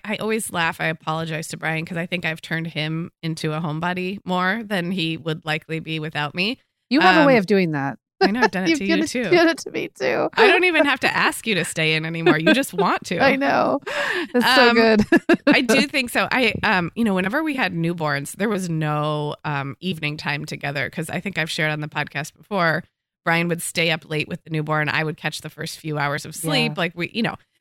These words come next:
Speaker 1: But after that stage, when kids were going to bed, you know, by seven, um, we did. We started getting into series. Like, this is right around the time when streaming and,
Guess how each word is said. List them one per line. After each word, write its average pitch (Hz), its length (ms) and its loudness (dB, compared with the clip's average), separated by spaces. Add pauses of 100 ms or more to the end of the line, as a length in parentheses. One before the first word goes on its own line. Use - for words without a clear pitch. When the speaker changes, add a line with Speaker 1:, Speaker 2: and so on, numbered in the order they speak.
Speaker 1:
But 240 220 0
after 262 360 0
that 180 260 0
stage, 151 400 -4
when 175 100 -2
kids 208 260 -6
were 185 100 -6
going 175 220 -4
to 180 120 -8
bed, 160 240 -4 (180)
you 165 80 -6
know, 156 160 -6
by 151 160 -2
seven, 156 680 -2
um, 165 300 0
we 180 140 -2
did. 277 180 0
We 165 100 -6
started 165 280 0
getting 175 240 -2
into 180 260 -6
series. 180 600 -4
Like, 160 240 -2 (320)
this 208 160 -2
is 185 160 -4
right 190 260 2
around 175 260 -2
the 170 80 -4
time 170 280 -4
when 165 140 -4
streaming 165 720 -6
and, 147 480 -2